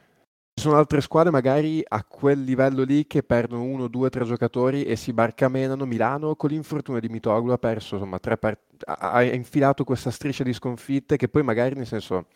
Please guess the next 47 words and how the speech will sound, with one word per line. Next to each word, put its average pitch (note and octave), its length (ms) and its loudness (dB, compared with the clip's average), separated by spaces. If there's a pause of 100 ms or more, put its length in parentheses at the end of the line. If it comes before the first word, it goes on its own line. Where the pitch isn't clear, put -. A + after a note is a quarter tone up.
(220)
ci - 80 -18
sono G#2+ 120 0
anche G#2+ 160 0
altre A#2+ 200 2
motivazioni, G2+ 720 -2
eh. G2+ 100 -6 (520)
Però C#3 300 8
magari C3+ 380 4
lì C3 180 0
hai B2 120 6
scoperto A#2 440 -2
un A2 60 -10
po' A#2+ 100 -2
una A#2 120 -2
fragilità. A2 600 -2
Poi C3 320 0
sicuramente B2 540 -2
Mitoglu B2 380 0
è C3+ 80 0
un B2 60 -6
giocatore A2+ 420 -4
importante G#2+ 580 -4
nelle G2 140 -2
rotazioni, G2 580 -4
perché F#2+ 500 -4 (260)
comunque A2 280 -2
ha - 20 2
delle A2 140 0
caratteristiche A2+ 720 -2
di G#2 60 -8
un G#2+ 60 -10
certo G#2+ 300 -6
tipo. G#2 400 -10 (480)
Però C3+ 220 4
lì C#3 100 4
magari C3 300 2
ti C3+ 100 -8
sei A#2 160 -2
scoperto A2+ 500 0
un A2 100 -12
po' B2 120 0
debole. A2+ 360 2
Adesso A2+ 200 0
vediamo, A2+ 220 4
hanno G#2 100 -2
preso A2 260 -4
Bentil, A2+ 680 -2